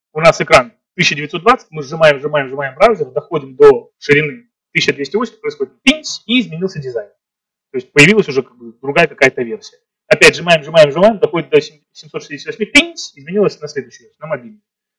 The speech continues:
Но в рамках этих версий, то есть вот в этом вот промежутке, э, внешний вид один и тот же, только единственное, что элемент, как бы,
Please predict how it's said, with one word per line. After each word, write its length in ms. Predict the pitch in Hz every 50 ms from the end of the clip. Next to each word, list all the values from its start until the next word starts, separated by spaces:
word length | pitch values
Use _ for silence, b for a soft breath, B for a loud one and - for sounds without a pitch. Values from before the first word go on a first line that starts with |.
| _ _ _ _ _ _ -
Но 200 | 175 220 214 -
в 120 | - -
рамках 320 | 165 202 226 - - -
этих 220 | - 147 - - -
версий, 320 | 220 285 302 254 - -
то 80 | - 139
есть 100 | 131 _
вот 100 | 139 131
в 40 | -
этом 260 | 151 139 - 117 110
вот 140 | 110 110 _ _ _ _ _ _ _
промежутке, 760 | - 147 151 151 170 175 190 285 320 - - 139 120 - _ _ _ _ _ _
э, 380 | - 139 135 131 127 123 117 113 _ _
внешний 380 | _ - 190 208 185 - - 147
вид 120 | 131 -
один 240 | 156 151 220 302 285
и 40 | 208
тот 180 | - 165 139 123
же, 80 | 123
только 240 | - - 240 226 -
единственное, 280 | 160 190 202 - - -
что 140 | - 156
элемент, 400 | 151 151 151 143 123 113 107 _
как 160 | _ - - _
бы, 80 | _